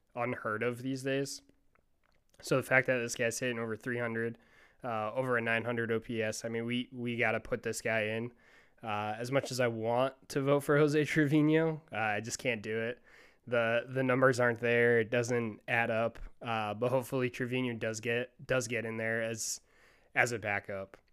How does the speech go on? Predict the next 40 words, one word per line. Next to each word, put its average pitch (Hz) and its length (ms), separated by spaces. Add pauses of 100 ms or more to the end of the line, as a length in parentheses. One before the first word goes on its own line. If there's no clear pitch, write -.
(480)
Um, 104 600
and 131 120
then 127 100
as 123 140
for - 160
the 120 140
outfield, 120 640 (1200)
obviously 123 440
Aaron 113 220
Judge 131 220
is 120 120
already 117 220
in 143 140
there, 143 420
uh, 104 380
as 107 100
being 113 240
the, 107 340
the 120 120
highest 113 300
vote 110 200
getter 113 260
on, 110 340
on 120 120
the 113 100
A 113 180
L 117 140
side. 110 480 (640)
Um, 101 600 (200)
n-, 127 240 (440)
I'm 135 100
gonna 147 240
start 135 380
this 139 180
off 113 360
by 120 200
not 123 400
sure 175 260
how 151 200
Lourdes 127 640